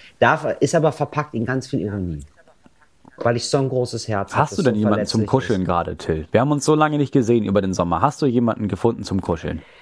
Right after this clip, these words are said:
Speaker 1: Ja, ja, was heißt zum Kuscheln? <laughs> Nee, es ist immer, es,
Speaker 2: Also,
Speaker 1: ich
Speaker 2: äh,
Speaker 1: möchte
Speaker 2: die Person hat einen Penis, den du gerne anfasst. Das ist ja auch
Speaker 1: Ja,
Speaker 2: Kuscheln.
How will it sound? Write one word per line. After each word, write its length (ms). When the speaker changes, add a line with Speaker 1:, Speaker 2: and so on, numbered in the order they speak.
Speaker 1:
Ja, 640
ja, 360
was 180
heißt 220
zum 140
Kuscheln? 640
<laughs> 40
Nee, 380
es 160
ist 200
immer, 500
es, 260
Speaker 2:
Also, 140
Speaker 1:
ich 60
Speaker 2:
äh, 60
Speaker 1:
möchte 340
Speaker 2:
die 160
Person 320
hat 100
einen 140
Penis, 300
den 120
du 60
gerne 200
anfasst. 600
Das 200
ist 160
ja 100
auch 200
Speaker 1:
Ja, 140
Speaker 2:
Kuscheln. 260